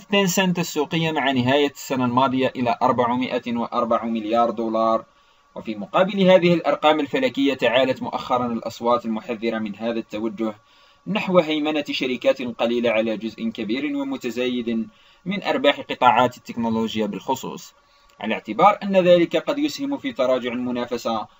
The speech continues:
وتقلص الطبقة الوسطى وظهور تفاوتات صارخة في الدخل. فأصحاب المليارات في العالم البالغ عددهم ألفين ومائة وثلاثة وخمسون شخصا يملكون ثروة تفوق ما يملكه أربعة فاصل ستة مليار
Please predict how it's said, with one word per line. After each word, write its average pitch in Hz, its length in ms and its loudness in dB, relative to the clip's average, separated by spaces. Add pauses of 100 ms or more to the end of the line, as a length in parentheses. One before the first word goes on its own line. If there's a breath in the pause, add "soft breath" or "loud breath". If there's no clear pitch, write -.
(280 soft breath)
وتقلص 175 640 2
الطبقة 127 420 2
الوسطى 120 340 -4
وظهور 117 460 0
تفاوتات 117 720 -2
صارخة 135 500 0
في 120 100 -6
الدخل. 135 340 -6 (560 soft breath)
فأصحاب - 460 4
المليارات 202 580 6
في 180 120 -2
العالم 160 400 4
البالغ 147 500 6
عددهم 131 600 2
ألفين 135 400 -2
ومائة 120 500 -4 (400)
وثلاثة 117 560 -2
وخمسون 113 480 -2
شخصا 117 440 -2 (420 soft breath)
يملكون 180 600 2
ثروة 156 340 4
تفوق 135 600 -4
ما 123 140 2
يملكه 117 600 -2
أربعة 135 340 6
فاصل - 320 4
ستة 117 320 -6
مليار 110 380 2